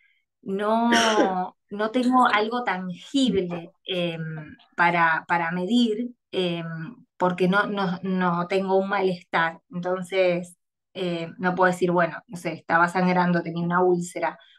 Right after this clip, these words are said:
o esto se me cerró, esto se desinflamó". Lo que yo noto, eh, yo, eh, bueno, les contaba esto, que yo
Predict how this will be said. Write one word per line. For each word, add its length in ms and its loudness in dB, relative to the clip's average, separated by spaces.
o 80 0
esto 180 0
se 320 -6
me 200 2
cerró, 420 4
esto 220 -4
se 140 -6
desinflamó". 720 -2
Lo 160 -2
que 120 0
yo 160 0
noto, 540 2
eh, 800 -4
yo, 80 0
eh, 120 0
bueno, 420 0
les 120 -8
contaba 320 2
esto, 200 -4
que 120 -8
yo 180 -6